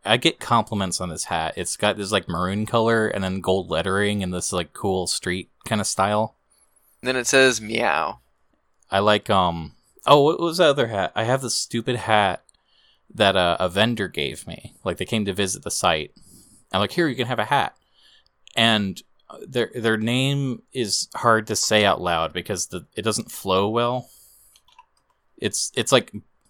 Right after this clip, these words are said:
Speaker 1: try and read that out
Speaker 2: Box Transco.
Speaker 1: Box Transco.
Speaker 2: Box Transco.
Speaker 1: Because they're a box transportation company, and they think that's
Speaker 2: It's where
Speaker 1: clever.
Speaker 2: the box transportation companies go. <laughs>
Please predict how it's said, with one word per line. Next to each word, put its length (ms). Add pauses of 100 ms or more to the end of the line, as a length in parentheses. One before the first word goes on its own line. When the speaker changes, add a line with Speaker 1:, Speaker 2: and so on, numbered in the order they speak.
(380)
Speaker 1:
try 220
and 120
read 180
that 120
out 60
Speaker 2:
Box 200
Transco. 1160 (400)
Speaker 1:
Box 280
Transco. 720 (720)
Speaker 2:
Box 380
Transco. 840 (180)
Speaker 1:
Because 380
they're 260
a 40
box 440
transportation 840
company, 500
and 160
they 60
think 200
that's 180
Speaker 2:
It's 140
where 100
Speaker 1:
clever. 120
Speaker 2:
the 80
box 340
transportation 800
companies 500
go. 420
<laughs> 60